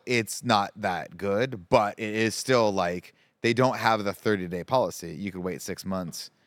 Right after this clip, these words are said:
and take the shit back and be like, "Give 'em my money back." And Nordstrom, so, like, there's, like, this weird, never-ending,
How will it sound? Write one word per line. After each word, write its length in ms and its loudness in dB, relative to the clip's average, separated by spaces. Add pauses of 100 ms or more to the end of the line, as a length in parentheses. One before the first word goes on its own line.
(320)
and 120 -8
take 160 -4
the 60 -12
shit 200 -10
back 240 -4
and 80 -14
be 80 -8
like, 240 -8 (420)
"Give 120 -8
'em 60 -8
my 60 -8
money 200 -8
back." 260 -10
And 80 -10
Nordstrom, 240 -8
so, 140 2 (240)
like, 100 0
there's, 160 4
like, 120 2
this 140 0
weird, 380 0
never-ending, 760 0